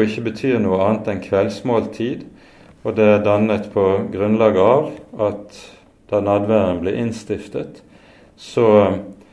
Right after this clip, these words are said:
skjedde det i forbindelse med at påskelammet ble spist, eh, på, om aftenen på skjærtorsdag. Det kommer is-, også inn et annet ord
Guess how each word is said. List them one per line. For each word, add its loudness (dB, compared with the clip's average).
skjedde 2
det 4
i -4
forbindelse -2
med 0
at -6
påskelammet -2
ble -4
spist, -8
eh, 0
på, 2
om -6
aftenen -2
på -2
skjærtorsdag. -8
Det 0
kommer 2
is-, -8
også -2
inn 0
et -4
annet 2
ord -2